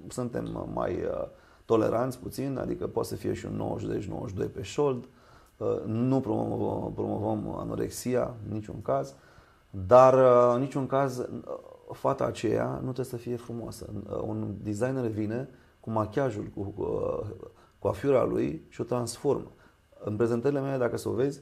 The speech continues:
toate fetele sunt machiate la fel, sunt coafate la fel, nu-ți dai seama care e Ionela, care e Maricica, care e, nu mai. Nu trebuie să iasă niciuna în evidență. Trebuie să-mi iasă în evidență haina, stilul, da?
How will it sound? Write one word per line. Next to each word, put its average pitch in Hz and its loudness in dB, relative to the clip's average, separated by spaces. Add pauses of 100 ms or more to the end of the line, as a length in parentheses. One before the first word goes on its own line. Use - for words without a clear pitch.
(160)
toate 135 0
fetele 123 0
sunt 110 -6
machiate 151 -2
la 151 0
fel, 143 -2
sunt 123 -8
coafate 135 0
la 127 0
fel, 127 -4
nu-ți 139 -6
dai 117 0
seama 113 -4
care 113 0
e - -4
Ionela, - -2
care - -4
e - -4
Maricica, - -6
care - -4
e, - -4 (340)
nu 139 -6
mai. 113 -6 (1200)
Nu - -8
trebuie 135 4
să 127 0
iasă 123 4
niciuna 131 -4
în 120 -2
evidență. 107 -8 (160)
Trebuie - -12
să-mi 110 -4
iasă 120 -4
în 117 -2
evidență 120 -2 (400)
haina, 127 4 (420)
stilul, - 0 (360)
da? 120 -2